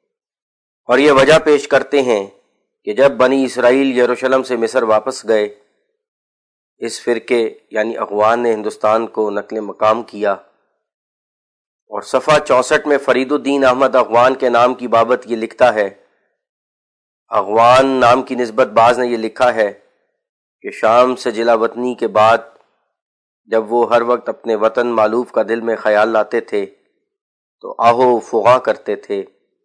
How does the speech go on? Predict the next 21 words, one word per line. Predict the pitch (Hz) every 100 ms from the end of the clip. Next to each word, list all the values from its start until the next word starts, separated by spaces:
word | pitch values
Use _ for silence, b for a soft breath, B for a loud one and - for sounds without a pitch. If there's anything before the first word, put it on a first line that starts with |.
| _ _ _ 107
لہٰذا | 98 110 113
ان | 117 110
کا | 98 104
نام | 101 104 98 95 _ _ _ _ -
افغان | 101 92 104 110 107 104
ہوا، | 98 90
اور | - _ _ _ _ _ _ _ 110 98
یہی | 120 135
رائے | 120 113 113 110 _ _ _ _ _ _
سر | - 110 101
جان | 113 120 127 123
میلکم | 113 110 120 117
کی | - 104
ہے۔ | 101 98 - _ _ _ _ _ _ _
دیکھو | 107 110 120 113 113
History | 110 107 - 117
of | 107 -
Persia، | 110 104 - 107 98 98 _
جلد | - 110 113 110
ایک، | 104 107 104 _ _ _ _
صفحہ | - 110 - 104